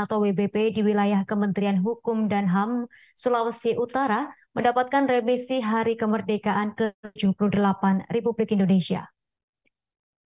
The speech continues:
Dari total seribu delapan ratus empat puluh tiga yang diusulkan, sebanyak seribu delapan ratus delapan belas berada pada kategori rek-, R K satu atau pengurangan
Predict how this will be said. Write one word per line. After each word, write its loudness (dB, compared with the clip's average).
Dari 4
total 0
seribu -2
delapan 2
ratus -2
empat -2
puluh 2
tiga 0
yang 2
diusulkan, 0
sebanyak 0
seribu 0
delapan 2
ratus -4
delapan 2
belas 0
berada 0
pada 2
kategori -2
rek-, -4
R 0
K 0
satu 0
atau 2
pengurangan 0